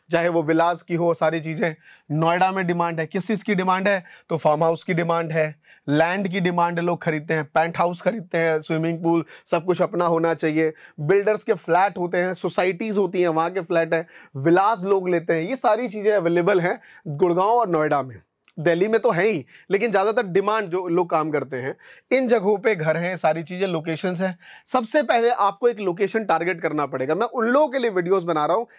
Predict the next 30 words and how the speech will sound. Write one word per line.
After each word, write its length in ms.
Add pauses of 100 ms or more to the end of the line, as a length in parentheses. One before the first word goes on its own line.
(140)
जो 220
इस 240
सेक्टर 300
में 120
है 200
भी 120
नहीं। 180 (580)
मतलब 240
आप 120
सोचिए 320
कि 80
अगर 220
आप 140
इस 100
सेक्टर 260
में 100
नहीं 180
है 60
तब 180
भी 220
आप 340
यहाँ 300
पे 100
इन 140
लोकेशंस 500
को 100
टारगेट 360
कर 120
सकते 240
हैं। 120